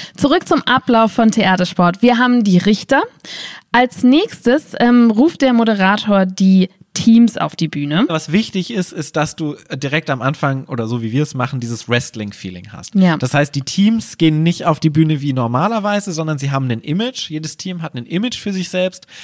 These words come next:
Speaker 2: und hat auch in dem Rahmen ein Kostüm, irgendein Gimmick, was sie mitbringen. Es kann sein, dass sie Schulranzen dabei haben zum Beispiel. Und damit werden, gehen sie auf die Bühne und werden als Team vorgestellt und nicht als Spieler.
Speaker 1: Mit Namen.
Speaker 2: Genau, also als Teamnamen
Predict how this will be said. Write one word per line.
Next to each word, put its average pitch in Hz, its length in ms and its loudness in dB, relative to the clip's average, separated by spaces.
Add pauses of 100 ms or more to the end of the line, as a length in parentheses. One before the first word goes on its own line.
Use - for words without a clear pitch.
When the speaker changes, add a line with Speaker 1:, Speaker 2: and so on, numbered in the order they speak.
(180)
Speaker 2:
und 147 240 -4
hat 165 200 -2
auch 165 320 0
in 139 160 -2
dem 160 240 0
Rahmen 147 300 0 (180)
ein 254 100 -6
Kostüm, 143 680 -2 (200)
irgendein 175 420 0
Gimmick, 127 360 0
was 117 180 0
sie 127 100 -2
mitbringen. 113 580 -4 (200)
Es - 120 -14
kann 147 180 0
sein, 139 180 0
dass 139 100 -2
sie 175 100 0
Schulranzen 113 560 -4
dabei 104 320 -2
haben 110 160 -8
zum 107 180 -10
Beispiel. 104 300 -6
Und 127 100 -6
damit 175 240 0
werden, 143 220 -2
gehen 135 160 -2
sie 127 100 -6
auf - 120 -8
die 123 100 -6
Bühne 190 240 4
und 143 100 -2
werden 143 180 0
als 110 220 -10
Team 135 240 0
vorgestellt 98 600 -12
und 123 100 -4
nicht 139 180 -8
als - 200 -6
Spieler. 202 300 4
Speaker 1:
Mit 202 40 -6
Namen. 170 640 0 (300)
Speaker 2:
Genau, 92 300 -8
also 127 200 -2
als 123 200 -4
Teamnamen 104 580 -8